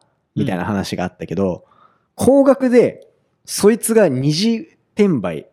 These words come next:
Speaker 1: 売れてるっていう話ってあんま聞かんくない？
Speaker 2: あー、買ったものを売るっていうことか。
Speaker 1: そう。
Speaker 2: まあ、確かに。
Speaker 1: なんか結局、資産としてうんぬんとか言ってるくせに、
Speaker 2: うん。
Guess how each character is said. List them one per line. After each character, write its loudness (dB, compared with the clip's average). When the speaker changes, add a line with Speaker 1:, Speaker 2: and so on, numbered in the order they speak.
Speaker 1:
売 6
れ 6
て 2
る 4
っ 4
て -8
い 0
う -6
話 -8
っ -14
て -10
あ -12
ん -6
ま -10
聞 -12
か -4
ん -10
く -14
な -12
い？ -20
Speaker 2:
あ -4
ー、 -20
買 -10
っ -20
た -2
も -4
の -4
を -10
売 -4
る -4
っ -6
て -16
い -12
う -20
こ -20
と -20
か。 -20
Speaker 1:
そ -6
う。 -20
Speaker 2:
ま -10
あ、 -12
確 -12
か -14
に。 -14
Speaker 1:
な -4
ん -6
か -6
結 -2
局、 2
資 0
産 2
と -4
し -6
て -2
う 4
ん 2
ぬ -4
ん -10
と -20
か -6
言 -4
っ -12
て -6
る -2
く -10
せ -2
に、 -8
Speaker 2:
う -12
ん。 -12